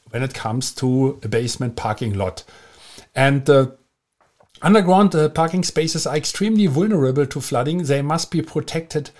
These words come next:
first. Uh, why? Because the water always takes the easiest way to get into a,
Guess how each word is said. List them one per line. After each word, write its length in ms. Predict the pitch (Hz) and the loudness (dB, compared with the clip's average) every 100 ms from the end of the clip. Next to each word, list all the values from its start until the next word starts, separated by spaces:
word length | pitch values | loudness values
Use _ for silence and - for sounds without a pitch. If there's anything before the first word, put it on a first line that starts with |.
| - _ _ | -20 _ _
first. 680 | - - 226 160 - - - - | -16 4 6 6 2 -6 -10 0
Uh, 200 | 143 143 135 - | 4 2 0 -12
why? 640 | 208 120 160 156 147 208 | -14 -6 4 6 6 2
Because 460 | 208 165 - 185 165 | 2 0 4 4 4
the 80 | 135 | 2
water 300 | 135 165 165 | 4 4 2
always 500 | 147 143 151 143 - - _ _ _ _ _ _ _ | 2 2 2 0 -8 -20 _ _ _ _ _ _ _
takes 360 | - 147 143 - - | -4 -4 -4 -8 -8
the 400 | 117 143 147 - _ | -6 -4 -4 -6 _
easiest 440 | 185 202 226 - | 2 2 0 -2
way 240 | 123 120 139 | -2 0 -2
to 140 | - | -2
get 320 | 131 143 139 - | 0 0 0 -2
into 460 | 131 117 131 120 113 | -2 0 0 4 4
a, 260 | 107 98 | 2 -2